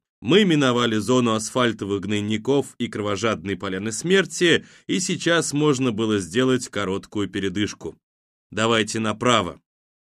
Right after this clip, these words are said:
Справа громоздились руины кирпичного здания, обвитые плющом, в которых я углядел некое подобие пещеры.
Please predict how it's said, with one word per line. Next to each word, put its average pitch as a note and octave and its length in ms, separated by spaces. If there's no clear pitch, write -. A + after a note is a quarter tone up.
Справа F3+ 680
громоздились A#2+ 800
руины C3 380
кирпичного A#2+ 720
здания, A2 600
обвитые G#2 640
плющом, A2+ 640
в - 60
которых F#3 440
я E3 220
углядел C#3+ 580
некое D3 440
подобие A#2 520
пещеры. A2 680